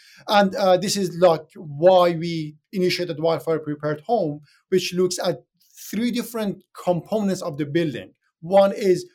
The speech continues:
the roof itself, uh, where the embers can land on and ignite it, or to ig-, ignite the debris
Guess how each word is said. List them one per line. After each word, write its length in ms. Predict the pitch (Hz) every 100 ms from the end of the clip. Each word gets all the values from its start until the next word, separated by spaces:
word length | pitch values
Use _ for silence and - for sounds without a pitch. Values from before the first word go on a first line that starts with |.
| _
the 80 | 180
roof 240 | 190 196
itself, 460 | 185 - 185 247 240 _ _ _ _ _ 185
uh, 320 | 190 175 165
where 340 | 165 170 175
the 160 | - 196
embers 300 | 180 180 180
can 220 | 160 165
land 280 | 170 170 170
on 200 | 165 156
and 80 | 143
ignite 340 | 131 135 156
it, 140 | 247 - _ _
or 180 | 196 165
to 120 | 165
ig-, 140 | 180 -
ignite 340 | 165 160 160
the 80 | 156
debris 420 | 143 147 147 156